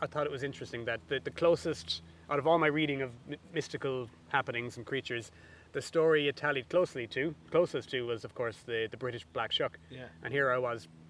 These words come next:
Speaker 1: maybe seeing it in a, in a, in a very different country.
Speaker 2: There are, of course, sightings in the U S of all that, and
Speaker 1: Yeah.
Speaker 2: America generally, that sort of
Speaker 1: Well,
Speaker 2: thing.
Speaker 1: again, this, there's, there's, like, spillover, isn't it?
Speaker 2: Yeah.
Speaker 1: Like, we're, we'll talk about the, the big cats, but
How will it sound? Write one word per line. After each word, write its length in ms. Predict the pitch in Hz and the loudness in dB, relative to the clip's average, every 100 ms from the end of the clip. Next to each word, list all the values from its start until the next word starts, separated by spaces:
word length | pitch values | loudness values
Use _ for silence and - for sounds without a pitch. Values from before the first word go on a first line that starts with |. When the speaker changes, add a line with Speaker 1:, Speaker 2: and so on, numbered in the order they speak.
| 160 | -8
Speaker 1:
maybe 240 | 127 120 | -6 -6
seeing 300 | 104 123 113 | -8 -8 -8
it 120 | 110 - | -10 -10
in 120 | 120 | -10
a, 280 | 110 107 113 | -6 -6 -6
in 80 | 113 | -8
a, 40 | |
in 140 | 117 117 | -8 -8
a 40 | |
very 140 | 110 113 | -6 -6
different 240 | 110 107 | -6 -10
country. 280 | 113 104 104 - - - | -10 -10 -14 -16 -18 -6
Speaker 2:
There 120 | 139 | -4
are, 80 | 120 | -2
of 80 | |
course, 180 | - 131 | -4 -10
sightings 280 | - 120 113 | -8 -8 -8
in 160 | 113 113 | -14 -14
the 60 | 107 | -14
U 220 | 113 117 | -8 -6
S 180 | 110 - | -6 -10
of 60 | 110 - - - | -18 -20 -20 -18
all 80 | 123 113 | -14 -12
that, 120 | - 120 | -12 -12
and 120 | 113 104 80 - | -12 -16 -20 -10
Speaker 1:
Yeah. 160 | 151 160 | -4 -2
Speaker 2:
America 260 | 170 147 123 | 0 -2 -4
generally, 380 | 135 127 110 101 - - | -10 -10 -14 -16 -16 -12
that 140 | 117 | -12
sort 100 | - | -8
of 40 | 117 | 0
Speaker 1:
Well, 200 | 175 165 | 2 4
Speaker 2:
thing. 80 | 143 | 2
Speaker 1:
again, 260 | 151 175 151 147 | 2 2 2 -2
this, 200 | 160 - | -4 -2
there's, 240 | 156 143 | -4 -2
there's, 260 | 151 143 131 | -2 -2 0
like, 220 | 139 - | -4 -4
spillover, 560 | - 170 147 131 123 | -2 2 2 2 0
isn't 200 | 127 151 | -2 -2
it? 100 | 127 104 | -4 -4
Speaker 2:
Yeah. 120 | 123 82 80 82 | -8 -10 -10 -4
Speaker 1:
Like, 340 | 127 123 - - - 156 | -2 -2 -6 -18 -14 -2
we're, 160 | 156 | 0
we'll 160 | 156 151 | 2 2
talk 220 | 165 151 | 4 4
about 180 | 143 135 | 4 0
the, 140 | 139 | 0
the 120 | 127 117 | 0 0
big 200 | 139 - | 0 4
cats, 320 | 156 - - | 2 2 -2
but 180 | - | -2